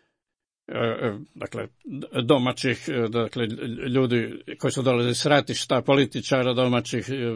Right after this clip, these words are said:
političara koji su dolazili iz Bosne i Hercegovine, ali i stranih, stranih političara, tako da je to bilo jedno vrlo bogato i nenadok-, nenadoknadivo iskustvo koje mi je onda kasnije pomagalo u mom diplomatskom,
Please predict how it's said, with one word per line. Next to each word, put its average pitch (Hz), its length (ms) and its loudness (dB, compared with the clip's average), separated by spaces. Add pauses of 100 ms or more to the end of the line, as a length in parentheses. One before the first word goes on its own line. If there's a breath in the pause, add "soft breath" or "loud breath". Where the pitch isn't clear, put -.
(340)
političara 123 540 2
koji 117 160 -4
su 117 100 -2
dolazili 117 480 2
iz 110 100 -4
Bosne 120 340 0
i 98 40 -4
Hercegovine, 135 580 0
ali 151 200 2
i 143 40 2
stranih, 147 560 -2 (600 loud breath)
stranih 135 360 2
političara, 123 640 0
tako 123 200 2
da 123 60 4
je 113 100 2
to 123 140 2
bilo 117 200 2
jedno 113 280 0
vrlo 113 340 0 (460 soft breath)
bogato 120 640 0 (720 soft breath)
i - 200 -4
nenadok-, 113 480 -2
nenadoknadivo 117 960 2
iskustvo 117 600 0 (340 soft breath)
koje 113 240 2
mi 110 80 0
je 110 60 0
onda 110 180 0
kasnije 120 360 0
pomagalo 113 600 0
u 101 40 -2
mom 107 300 -2
diplomatskom, 107 840 -2